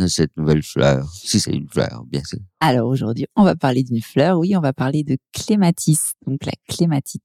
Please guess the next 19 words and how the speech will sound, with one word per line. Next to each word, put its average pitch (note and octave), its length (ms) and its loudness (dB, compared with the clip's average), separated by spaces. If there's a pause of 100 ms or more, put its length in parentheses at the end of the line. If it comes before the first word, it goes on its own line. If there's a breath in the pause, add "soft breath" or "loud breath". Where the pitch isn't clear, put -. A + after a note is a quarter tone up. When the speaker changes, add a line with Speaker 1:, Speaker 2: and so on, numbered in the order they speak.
(120)
Speaker 1:
Ça, - 240 -8
Speaker 2:
Alors A3+ 240 6
Speaker 1:
c'est C#3+ 100 2
des D#2 100 0
fleurs F2 280 2
qu'on D#2 160 -2
offre C#3 380 2
même, A2 340 4
euh, F2+ 400 4 (400)
Speaker 2:
Euh, F3+ 560 8
Speaker 1:
On F3 40 6
trouve F3 140 10
Speaker 2:
non, G3 60 8
Speaker 1:
sur B3 100 8
Speaker 2:
les A#3 80 4
Speaker 1:
Fleury-Ducois, E3+ 600 4
non ? A3 140 -6 (160)
Speaker 2:
Euh, E3 280 4
non, F#3+ 140 6